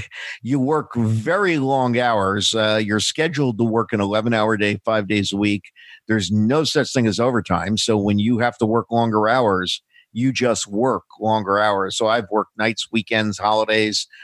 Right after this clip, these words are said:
Uh, when nine eleven happened, we were all working sixteen-hour days, seven days a week for months.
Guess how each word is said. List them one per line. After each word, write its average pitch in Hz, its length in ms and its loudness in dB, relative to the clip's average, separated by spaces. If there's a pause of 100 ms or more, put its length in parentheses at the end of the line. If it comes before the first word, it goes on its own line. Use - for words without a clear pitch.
(380)
Uh, 104 200 0
when 117 220 0
nine 117 220 2
eleven 123 320 2
happened, 110 380 0
we 107 120 -6
were 104 140 0
all 110 220 2
working 110 320 0
sixteen-hour 113 920 -2
days, 110 480 -2
seven 107 220 -2
days 113 240 -2
a 101 40 -18
week 110 180 -6
for 107 120 -10
months. 117 520 -2